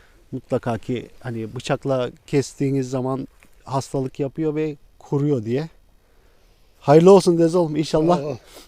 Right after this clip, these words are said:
Speaker 1: gerisini de buluruz.
Speaker 2: İnşallah.
Speaker 1: Bir izleyicim yazmış hastalık yapıyor diye. Hastalık yaptığı için ondan dolayı,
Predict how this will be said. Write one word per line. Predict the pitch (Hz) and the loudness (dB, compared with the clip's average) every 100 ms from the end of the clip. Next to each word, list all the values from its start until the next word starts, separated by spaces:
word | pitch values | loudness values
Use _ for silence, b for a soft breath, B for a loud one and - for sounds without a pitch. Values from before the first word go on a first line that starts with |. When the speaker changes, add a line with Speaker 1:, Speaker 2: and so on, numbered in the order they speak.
| - | 2
Speaker 1:
gerisini | 170 160 160 180 170 | 4 4 2 4 6
de | 175 165 | 6 6
buluruz. | 160 165 180 | 6 4 2
Speaker 2:
İnşallah. | - - - 156 135 131 - b b b b b b b _ _ _ - - - - - _ _ - - - - - - - - _ _ _ _ _ _ _ _ - _ _ _ _ _ _ - | -4 -20 -20 -20 -20 -20 -20 b b b b b b b _ _ _ -20 -20 -20 -20 -20 _ _ -20 -20 -14 -14 -12 -16 -18 -20 _ _ _ _ _ _ _ _ -20 _ _ _ _ _ _ -4
Speaker 1:
Bir | 151 156 | -2 0
izleyicim | 151 156 156 160 | 2 2 2 0
yazmış | 120 117 151 | 0 -2 -4
hastalık | - 131 143 135 - | -2 -2 0 -2 -2
yapıyor | 123 - 107 | -4 -2 -4
diye. | 110 151 - - _ - _ _ b b b b - | -2 -4 -6 -20 _ -20 _ _ b b b b -12
Hastalık | - 135 156 160 156 | -8 -4 -2 0 0
yaptığı | 147 - 175 | -2 2 2
için | 165 - 165 | 2 0 -2
ondan | - 151 160 160 | 0 0 2 2
dolayı, | 143 135 160 165 | 2 2 2 0